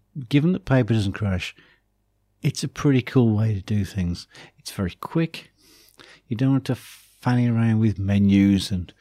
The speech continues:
scroll up and down. You can just blob it all out on the page. And remember that your paper doesn't get minimized like a phone app or closed like a P C window. And that means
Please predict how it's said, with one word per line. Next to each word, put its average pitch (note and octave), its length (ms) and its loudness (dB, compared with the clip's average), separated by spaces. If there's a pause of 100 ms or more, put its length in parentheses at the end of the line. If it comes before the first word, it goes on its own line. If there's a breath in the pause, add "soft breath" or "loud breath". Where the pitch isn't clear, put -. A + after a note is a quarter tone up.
(420 loud breath)
scroll G#2+ 580 0
up G2+ 140 -4
and G#2 80 -4
down. F#2+ 260 2
You G2+ 140 4
can B2+ 180 0
just C#3 200 -2 (600)
blob F#2+ 320 0
it A#2 160 -4
all E2+ 160 -2
out E2+ 220 -4
on G#2+ 80 -6
the A2+ 80 -8
page. E3+ 400 -8 (1800 loud breath)
And C#3+ 100 2
remember D#3 220 2
that C#3+ 160 -2
your C3+ 80 -4
paper C#3+ 360 2
doesn't C3 360 2
get - 200 -4
minimized A2+ 920 0 (380)
like A2 180 -8
a G2 60 -10
phone A2+ 340 0
app G#2 300 -4
or F#2+ 100 -8
closed A2 400 0
like G#2+ 160 -4
a G2+ 60 -6
P G#2+ 260 -4
C A2 240 -6
window. G2 400 -4 (2250 soft breath)
And C3 80 -4
that C#3+ 140 2
means B2+ 420 2